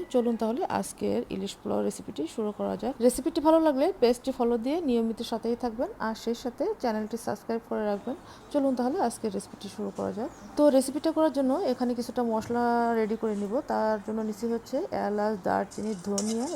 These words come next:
জিরা, শাহি জিরা, বড় এলাচ, কালো গোলমরিচ আর ছোট এক টুকরা হচ্ছে জয়ত্রী। এখন হচ্ছে এগুলো হালকা টেলে নিব, খুব বেশি ভাজার দরকার নেই, অল্প একটু ভেজে নিলে হচ্ছে হয়ে যাবে। একটা ব্লেন্ডার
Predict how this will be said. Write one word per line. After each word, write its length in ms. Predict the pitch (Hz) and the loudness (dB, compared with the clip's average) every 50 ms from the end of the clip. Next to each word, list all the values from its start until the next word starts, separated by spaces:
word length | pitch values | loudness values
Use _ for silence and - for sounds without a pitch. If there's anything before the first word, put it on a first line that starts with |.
| 214 185 | -6 -4
জিরা, 360 | - 202 202 202 190 202 208 233 285 - - - - - - - - - | -4 -2 -2 0 0 0 0 0 0 -2 -4 -8 -12 -14 -16 -14 -8 0
শাহি 240 | - 233 226 233 240 220 - | 0 2 2 2 0 0 0
জিরা, 240 | 233 226 226 240 277 330 - - - - - - 220 202 | 0 2 2 2 2 0 -2 -6 -10 -10 -4 -2 6 10
বড় 180 | 240 233 226 240 254 269 269 | 12 12 12 12 12 10 10
এলাচ, 220 | 254 262 277 339 - - - | 10 8 8 6 4 2 4
কালো 220 | 254 226 220 233 233 220 202 | 4 4 6 6 4 4 4
গোলমরিচ 480 | 240 226 226 226 233 226 240 285 349 - - - 262 | 4 4 4 4 2 2 2 2 0 -2 0 0 2
আর 100 | 233 233 - - | 2 2 -2 -2
ছোট 180 | - 262 262 - 349 359 339 262 | -2 -2 0 0 0 2 4 4
এক 80 | 247 - - | 2 0 0
টুকরা 240 | - 247 240 - 254 262 | -4 -2 0 2 0 0
হচ্ছে 180 | 262 - - 294 - - | 0 0 -4 -6 -2 0
জয়ত্রী। 360 | 226 220 214 214 - - 285 330 - - - 214 | 0 0 0 -2 -4 -6 -6 -4 -2 0 2 2
এখন 160 | 220 - - 285 | 2 2 -2 -2
হচ্ছে 160 | 294 285 - 285 262 | -2 0 2 2 2
এগুলো 200 | 247 240 247 294 262 285 | 2 2 -2 -2 0 0
হালকা 260 | 247 220 214 - 226 226 - | 0 0 0 0 -2 -2 -2
টেলে 160 | 220 208 214 214 | -2 -2 -2 -2
নিব, 100 | 220 226 277 320 - - | -2 -2 -4 -4 -4 -2
খুব 120 | - 233 208 - | -4 -4 0 0
বেশি 160 | 247 240 - 269 | 0 0 0 0
ভাজার 220 | 262 262 254 262 233 226 | 0 0 0 0 0 0
দরকার 220 | 247 240 233 240 233 233 | -2 -2 -2 -4 -4 -2
নেই, 100 | 247 370 440 - - | -4 -4 -4 0 0
অল্প 140 | 240 247 - - 262 | 0 0 0 -2 -4
একটু 120 | - - 233 | -4 -2 -2
ভেজে 160 | 226 220 220 233 | 0 0 0 0
নিলে 160 | 233 226 226 254 254 | 0 0 0 0 -2
হচ্ছে 180 | 262 - - 339 262 | -2 -4 -6 -4 -2
হয়ে 140 | 226 214 190 196 | -2 -2 -2 -4
যাবে। 180 | 202 185 214 - 453 - - - - - - - - - - - - - - 254 | -4 -4 -4 -6 -6 -8 -14 -20 -20 -20 -20 -20 -20 -20 -20 -20 -2 2 2 2
একটা 180 | 254 - 285 262 202 | 6 6 6 6 8
ব্লেন্ডার 360 | 196 226 226 233 233 262 262 | 8 6 6 8 8 6 6